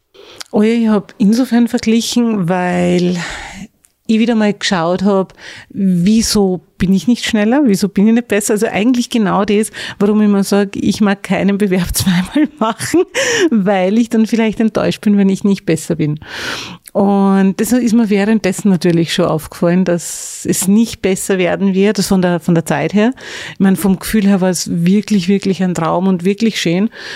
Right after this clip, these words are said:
Äh, und na, ich bin halt währenddessen, also ich hab dann immer insofern verglichen, weil ich mir gedacht hab, warum kann ich nicht besser mit dem Schlafwandel umgehen? Also das war eigentlich das, was ich, was ich versucht hab zu,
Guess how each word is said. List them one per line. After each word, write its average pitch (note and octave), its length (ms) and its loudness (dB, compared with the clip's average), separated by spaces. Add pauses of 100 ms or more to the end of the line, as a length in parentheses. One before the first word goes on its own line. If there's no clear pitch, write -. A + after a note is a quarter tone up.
(240)
Äh, - 60 -6
und F#3 920 0
na, G#3 120 4
ich A3+ 100 2
bin A3 220 0
halt B3 160 2
währenddessen, G3 540 0
also G3 140 2
ich F#3+ 100 4
hab G3+ 120 0
dann G#3+ 140 0
immer A3 320 2
insofern A3 400 2
verglichen, G#3+ 380 0
weil F#3+ 80 2
ich F#3+ 40 0
mir G3 60 2
gedacht - 100 -4
hab, - 80 -4 (280)
warum G3 260 2
kann F#3 220 -2
ich E3+ 120 -6
nicht F3+ 200 -6
besser - 260 -2
mit F3+ 160 0
dem F3 220 0
Schlafwandel - 600 -4
umgehen? F3+ 400 -2 (400)
Also G3+ 160 0
das G3+ 280 0
war A3+ 140 0
eigentlich G3+ 460 0
das, G3+ 220 0
was G#3 140 2
ich, G3+ 280 2
was G3 140 0
ich F#3+ 60 -6
versucht A3 240 0
hab G3 180 -2
zu, G3 380 2